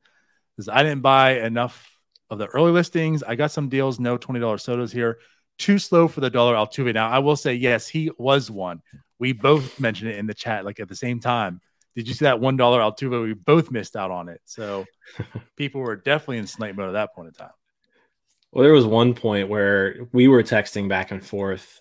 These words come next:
Speaker 2: and you were texting, and then you must have seen my bubbles pop up, and then my text went through, and I said, like, "Damn, I missed it." And you were like, "I knew
Speaker 1: That was the
Speaker 2: exactly what you were
Speaker 1: Shelly.
Speaker 2: talking about." I think it was an Ohtani that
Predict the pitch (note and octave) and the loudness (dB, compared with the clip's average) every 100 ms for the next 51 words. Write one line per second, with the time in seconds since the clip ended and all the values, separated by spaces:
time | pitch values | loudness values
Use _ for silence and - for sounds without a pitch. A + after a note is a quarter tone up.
0 | - G#2+ G2+ G2+ F#2+ F#2 F#2+ - _ _ | -10 -4 -2 -2 -4 -6 -12 -20 _ _
1 | _ _ _ _ _ _ _ _ B2 B2 | _ _ _ _ _ _ _ _ 2 8
2 | C#3+ D#3 C3+ C#3 C3 - C3 B2 A2+ A#2 | 10 10 6 2 2 0 2 2 0 -2
3 | A2+ A2+ A#2 A#2+ A#2+ A2 - A#2+ A2+ A2 | -2 0 0 0 -2 -4 -2 -2 0 -2
4 | G2+ G#2+ G#2+ G#2 - G2+ F#2+ G2 F#2 - | 0 0 0 -6 -2 -2 -2 -4 -6 -6
5 | G2+ G2+ G2 - G#2 G#2+ G#2+ A2 - A#2 | -6 -4 -6 -6 0 0 2 0 0 -4
6 | G#2 G#2 G#2+ G#2 G2 - G2+ G2 - G#2+ | -4 -4 -4 -2 -4 -2 -2 -4 -6 -4
7 | G2 - _ _ _ - A#2 A2+ G#2 G2 | -4 -6 _ _ _ -4 0 2 2 0
8 | G2+ G#2 - G2 - - - - A2+ A#2 | 0 0 -2 -4 -6 -18 -18 -4 2 4
9 | A2+ A2+ A2+ A#2+ A#2 A2+ A2+ A2+ A#2 G#2+ | 4 4 4 6 4 4 2 2 2 2
10 | G#2+ G2+ G#2+ G#2+ G#2 - A2 A#2 A2 A2 | 2 0 0 -2 -2 -4 -2 0 2 0
11 | G#2+ G#2+ G#2 A2+ A2 A#2 A2 G2 | 0 -2 -2 0 2 2 0 -2